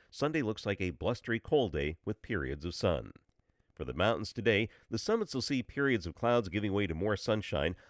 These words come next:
Moderate west winds will become southwest, increasing to thirty-five miles per hour this afternoon. Temperatures generally near thirty-two at four thousand feet,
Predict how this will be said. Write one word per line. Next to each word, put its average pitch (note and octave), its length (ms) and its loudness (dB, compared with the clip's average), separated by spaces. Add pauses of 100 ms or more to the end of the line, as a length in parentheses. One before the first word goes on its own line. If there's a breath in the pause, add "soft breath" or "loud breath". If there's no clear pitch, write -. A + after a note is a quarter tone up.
(100)
Moderate C#3+ 440 0
west F#2 320 -2
winds G#2 300 0
will D2+ 80 -4
become F2 320 -2
southwest, A2+ 680 -2
increasing G2 520 -4
to C#2+ 80 -4
thirty-five A#2 540 -2
miles F#2+ 260 2
per F2 180 -2
hour E2+ 200 2
this D2+ 180 -8
afternoon. F2+ 640 0 (520 loud breath)
Temperatures G#2 440 0
generally C3 360 2
near A2 220 2
thirty-two A2+ 720 0
at D#2+ 180 -4
four A2+ 180 2
thousand G#2+ 440 2
feet, A#2 240 -4